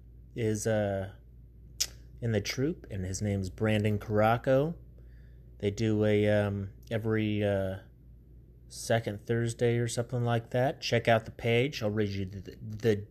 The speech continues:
description. Ordered Chaos provides an energy similar to the current world,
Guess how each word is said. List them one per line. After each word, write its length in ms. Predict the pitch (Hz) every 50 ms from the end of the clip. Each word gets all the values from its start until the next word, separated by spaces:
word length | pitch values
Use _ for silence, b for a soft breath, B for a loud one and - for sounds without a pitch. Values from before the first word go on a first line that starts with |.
| - - -
description. 1080 | 151 147 135 - - - - - 147 143 151 151 151 151 - - 170 180 190 208 214 - b b b b b b b b b b b b b b b b b b - - - - - -
Ordered 420 | 160 147 139 139 139 139 127 120 -
Chaos 560 | - 156 151 143 147 147 143 147 151 - -
provides 500 | - 135 117 113 135 135 131 131 117 120
an 140 | 117 110 107 -
energy 420 | 180 190 185 151 120 120 123 139
similar 680 | 151 - - - 180 185 180 170 165 160 160 165 170 165
to 380 | 165 - - 156 147 143 143 135
the 200 | 123 123 113 113
current 420 | - - 156 156 160 160 - 143
world, 640 | 127 117 127 135 139 143 147 147 151 160 156 -